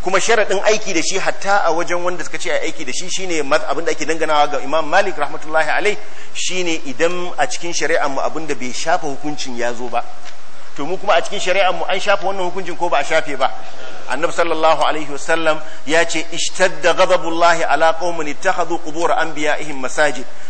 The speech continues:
fala taf'alu inni anhaakum an dhalik." Hmm. "Inni anhaakum an dhalik." Yace tsanan-,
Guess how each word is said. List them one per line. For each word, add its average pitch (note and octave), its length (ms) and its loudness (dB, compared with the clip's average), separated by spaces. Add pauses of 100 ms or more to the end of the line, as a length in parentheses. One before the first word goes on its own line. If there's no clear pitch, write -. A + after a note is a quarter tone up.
(160)
fala F3+ 400 4
taf'alu F3+ 600 2
inni F3 280 0
anhaakum D#3 520 0
an B2+ 140 -2
dhalik." A2+ 260 0 (1000)
Hmm. B2 140 -2 (500)
"Inni F3+ 320 2
anhaakum D#3+ 540 2
an C3+ 160 -2
dhalik." A#2+ 260 0 (880)
Yace F3 400 0 (420)
tsanan-, G3 340 2